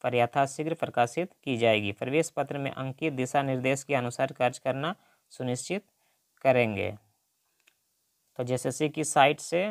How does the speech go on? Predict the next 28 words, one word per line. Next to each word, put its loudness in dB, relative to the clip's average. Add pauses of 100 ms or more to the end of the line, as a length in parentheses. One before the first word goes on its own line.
जल्द 2
ही 0
एडमिट 0
कार्ड 2 (440)
जारी 4
कर 4
दी 2
जाएगी। 2 (2000)
तो -6
यही 2
क्वेश्चन -4
दे 0
दिया 2
था 0
फ्रेंड्स, -4 (920)
जिसका 0
भी 0
दौड़ 2
है 0
लग 4
जाइए 2
झारखंड -2
उत्पाद 0
सिपाही -2
प्रतियोगिता -2
परीक्षा -2 (360)
के 0
लिए। -2